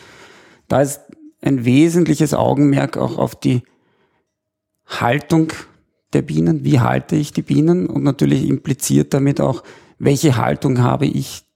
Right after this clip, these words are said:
den Bienen gegenüber. Also wie <clears throat> trete ich den Bienen gegenüber auf, wie, wie arbeite ich mit ihnen.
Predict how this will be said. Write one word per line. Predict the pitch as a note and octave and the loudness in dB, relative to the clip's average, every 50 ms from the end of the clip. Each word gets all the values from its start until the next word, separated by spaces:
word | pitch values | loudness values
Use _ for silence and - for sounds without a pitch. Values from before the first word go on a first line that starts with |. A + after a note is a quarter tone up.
| _ - | _ -4
den | - - A#2 | -2 -2 -2
Bienen | - C#3 C3 C3 B2+ B2 | -2 -2 0 0 0 0
gegenüber. | A#2+ B2+ B2+ B2+ B2+ - C3 C3 B2 B2 B2 A2+ - _ _ - | -2 -4 -4 -4 -4 -4 -4 -4 -4 -4 -8 -8 -12 _ _ -18
Also | - C3 B2 A#2+ A#2 | -14 -10 -10 -8 -6
wie | B2 B2+ _ _ _ _ _ _ _ _ _ - | -8 -8 _ _ _ _ _ _ _ _ _ -10
<clears throat> | - B2+ C3 C3+ A#2+ - - | -4 -2 0 0 0 0 0
trete | B2 C3+ C#3+ D3 - D#3+ | 2 2 2 2 2 2
ich | D3 C3 - | 0 0 0
den | - D3 C#3 B2+ - - _ _ | -2 -2 -2 -2 -4 -6 _ _
Bienen | - C3+ C3 C3 C3 | -6 -4 -2 -2 -2
gegenüber | A#2+ - D3 - C#3+ - C#2 C3 B2 G#2+ - _ - - - - - - - - _ _ _ | -2 -4 -4 -4 -4 -2 -2 -2 -2 -4 -6 _ -20 -20 -20 -20 -20 -20 -20 -20 _ _ _
auf, | - - C3 C#3+ C#3 A#2+ - - - | -4 0 2 2 2 0 -2 -6 -4
wie, | C3 B2+ B2+ G#2 F#2+ - _ _ _ _ _ _ _ _ _ _ _ _ _ _ _ - _ - - - - | -2 -2 -2 -2 -4 -10 _ _ _ _ _ _ _ _ _ _ _ _ _ _ _ -20 _ -20 -20 -20 -20
wie | G#3+ - - A#2+ - | -18 -12 -6 -6 -4
arbeite | - - - C3 - - - C3 | -4 -4 -4 -4 -6 -6 -6 -6
ich | A2 - | -6 -4
mit | B2 B2 A2 | -4 -4 -2
ihnen. | C3 B2+ - - - | -2 -4 -4 -4 -8